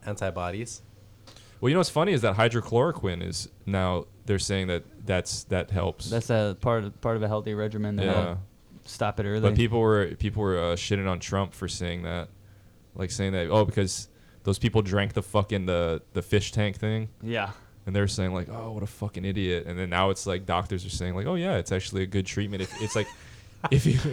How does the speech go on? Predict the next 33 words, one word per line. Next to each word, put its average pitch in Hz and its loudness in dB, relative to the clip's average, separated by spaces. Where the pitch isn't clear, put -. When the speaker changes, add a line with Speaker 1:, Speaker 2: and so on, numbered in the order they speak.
Speaker 2:
if 110 -4
you 123 0
get 131 6
it 123 4
early, 107 2
I 85 2
think. 87 -4
It's 92 -8
like 95 0
if, 87 -6
if 98 -4
you 107 4
have 104 4
the 95 -2
early 101 2
symptoms 101 -4
or 104 -2
whatever. 107 -4
Speaker 1:
That's 147 0
how 175 6
it, 120 2
that's, 123 0
I 131 0
think 139 0
the 117 2
Fighter 123 4
and 113 2
the 101 -2
Kid 143 -2
did 98 -4
that, 92 -8
Speaker 2:
Yeah. 95 0
Speaker 1:
actually. 95 -6